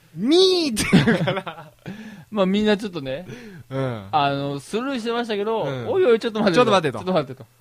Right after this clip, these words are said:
Speaker 1: お前誰だと。
Speaker 2: ちょっとしっかり仕分けようやと。
Speaker 1: そうそうそう。
Speaker 2: 腹割って話そうやと。
Speaker 1: そうそ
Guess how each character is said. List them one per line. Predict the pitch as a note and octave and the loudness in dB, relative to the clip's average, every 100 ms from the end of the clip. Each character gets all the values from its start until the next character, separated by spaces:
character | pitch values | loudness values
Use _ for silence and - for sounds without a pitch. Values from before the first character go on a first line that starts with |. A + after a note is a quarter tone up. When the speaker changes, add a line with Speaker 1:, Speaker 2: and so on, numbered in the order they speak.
| _ _ | _ _
Speaker 1:
お | C4+ | -8
前 | G3 | -4
誰 | E3 C4 G3+ | -2 0 -2
だ | A2+ G#2+ | -6 -12
と。 | |
Speaker 2:
ち | G#3+ | -8
ょ | |
っ | |
と | G3+ | -8
し | G3+ | -8
っ | |
か | E4+ | -6
り | B3+ | -4
仕 | G#3 | -2
分 | F#3+ | -2
け | G#3 | 0
よ | F#3 | 0
う | |
や | C3 | 0
と。 | B2 | 0
Speaker 1:
そ | F3 | -2
う | E3 A#2+ | -2 -4
そ | A2+ | -8
う | - - - | -16 -20 -8
そ | E3 F3+ | -2 0
う。 | E3+ | 2
Speaker 2:
腹 | A3 C4 | 4 4
割 | G#3+ | 4
っ | |
て | G3 | 2
話 | G3 F3+ | 4 4
そ | |
う | D#3+ | 2
や | C#3 | 2
と。 | A#2+ | 2
Speaker 1:
そ | F#3+ | 4
う | |
そ | F3 | 4